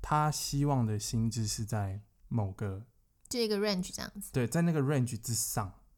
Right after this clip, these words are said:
Speaker 2: 嗯。
Speaker 1: 那看能不能帮帮忙。
Speaker 2: 对。
Speaker 1: 哦，OK，反正就聊完之后也都整个状况算，算蛮好的啦，但最后有没有去我是不知道。
Speaker 2: 嗯。
Speaker 1: 不过那弟弟就开始，你知道，觉得有点挫败，他就说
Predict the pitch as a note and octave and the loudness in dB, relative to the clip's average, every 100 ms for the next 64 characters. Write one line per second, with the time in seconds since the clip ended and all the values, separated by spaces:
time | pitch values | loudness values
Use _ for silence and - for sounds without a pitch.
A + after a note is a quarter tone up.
0 | _ B3+ C4 D3 F#3 C3+ G#2+ G#2 C3 G#2+ | _ -4 2 2 4 6 6 4 4 4
1 | G2 G2+ A2 G#2 G#2+ G2+ G2+ G#2+ - - | 2 0 0 0 -2 -2 -4 -8 -16 -20
2 | _ _ A#3 G3+ - G#3+ _ _ _ - | _ _ -8 -6 -8 -16 _ _ _ -2
3 | C3 A#2 - A#2+ A#2 G2 G#2 - A2+ A#2+ | -2 -2 -2 0 0 -2 -4 -4 0 2
4 | A#2+ A#2 A2+ - A#2+ A2 A2 G#2+ G#2+ A#2 | 2 0 -2 -2 0 2 2 0 2 0
5 | G#2+ G2+ A2+ A2 A2 G#2+ - G#2 G2+ A#2 | 0 0 -2 -2 -2 -4 -4 -4 -2 0
6 | B2 G#2+ - D3+ B2 F#3 D#3 B2+ C3 B2+ | 0 0 0 0 2 4 6 6 6 4
7 | F#2 F#2+ - C#3 E3 D#3 E3+ D#3+ D3 B2 | 2 -2 -4 2 4 6 6 6 6 6
8 | C3+ A#2+ B2 G#2+ - - G#2+ - A2 G#2+ | 4 2 0 -2 -4 -8 -10 -8 -6 -6
9 | - _ _ - C#4+ A3+ D3 D#3+ D#3+ D#3 | -8 _ _ -8 -4 0 2 4 4 2
10 | D3 C#3 B2+ C3+ C3+ C3 A#2+ G#2+ G#2 A2 | 0 0 0 0 -2 -2 -2 -2 -2 -2
11 | G2+ - _ _ _ - B2 B2 A#2+ A2 | -4 -10 _ _ _ -4 -2 0 0 -2
12 | G2+ - A#2+ G#2 - A2 - _ _ _ | -4 -2 -2 -2 -6 -8 -8 _ _ _
13 | - C#3 C#3+ - C#3 C#3 | -4 0 0 2 0 0